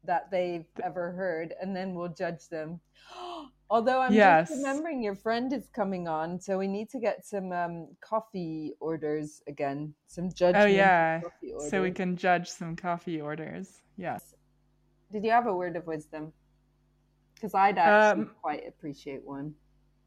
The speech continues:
Speaker 2: Okay, yeah, okay. Um, I,
Speaker 1: Uh-oh.
Speaker 2: I did think about it. Um, so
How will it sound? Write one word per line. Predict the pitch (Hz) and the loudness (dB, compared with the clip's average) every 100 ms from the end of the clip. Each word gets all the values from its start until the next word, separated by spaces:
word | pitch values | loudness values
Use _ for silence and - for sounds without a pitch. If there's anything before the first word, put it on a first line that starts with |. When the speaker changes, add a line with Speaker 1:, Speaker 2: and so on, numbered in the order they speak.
| _ _ _ | _ _ _
Speaker 2:
Okay, | 233 262 208 185 | 4 6 6 4
yeah, | 233 190 127 - | 4 4 2 -4
okay. | 190 170 165 - _ - | -10 -8 -10 -14 _ -2
Um, | 208 196 | 0 2
I, | 190 214 | 0 -2
Speaker 1:
Uh-oh. | 113 - - | -4 -8 -4
Speaker 2:
I | 196 | -2
did | 208 196 | -2 -2
think | 185 175 | -4 -2
about | 160 151 | -2 0
it. | 156 - - | 0 -2 4
Um, | 180 160 170 | 6 6 4
so | - - 202 185 180 | 0 6 10 12 10